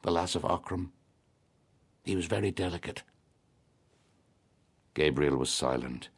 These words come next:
He did not wish her to think that he was interested in this delicate boy. "I can see him so plainly," she said after a moment. "Such eyes as he had,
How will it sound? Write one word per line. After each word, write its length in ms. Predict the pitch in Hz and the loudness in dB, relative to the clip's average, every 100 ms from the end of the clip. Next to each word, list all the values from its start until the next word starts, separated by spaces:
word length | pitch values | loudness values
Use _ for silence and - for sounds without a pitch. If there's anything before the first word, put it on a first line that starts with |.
| _ _ _ _ _ _ _ _ _ _ _ | _ _ _ _ _ _ _ _ _ _ _
He 80 | 80 | 2
did 180 | 85 82 | 4 4
not 220 | 95 - | 4 4
wish 220 | 92 90 | 4 4
her 60 | 78 | 2
to 120 | 85 | 2
think 420 | - 82 69 - | 2 0 0 -2
that 120 | 67 | -2
he 80 | 87 | 2
was 140 | 73 - | 0 2
interested 520 | 127 78 69 - 62 | 2 2 0 -2 -4
in 120 | 65 | -2
this 120 | 62 | -2
delicate 520 | - 76 65 67 62 | 0 0 0 -2 -2
boy. 340 | 71 67 64 62 _ _ _ _ _ _ _ _ _ _ _ _ _ _ _ | 0 2 0 -4 _ _ _ _ _ _ _ _ _ _ _ _ _ _ _
"I 100 | 120 | -4
can 160 | - 110 | 0 0
see 180 | - 135 | 4 6
him 160 | 127 | 6
so 200 | - 131 | 6 4
plainly," 600 | 127 - 131 117 110 104 - _ | 2 2 2 4 0 -4 -8 _
she 160 | - - | -8 -2
said 240 | - - | 0 0
after 300 | 69 - 64 | -2 -2 -2
a 40 | |
moment. 400 | 65 65 62 58 - _ _ _ _ _ - - - - - - - | 0 0 -2 -6 -12 _ _ _ _ _ -20 -20 -20 -20 -18 -20 -12
"Such 280 | - 151 - | 0 2 4
eyes 440 | - 127 123 113 107 | 4 6 6 4 2
as 140 | 110 | 0
he 80 | 113 | 0
had, 320 | 87 107 113 | 0 -2 -4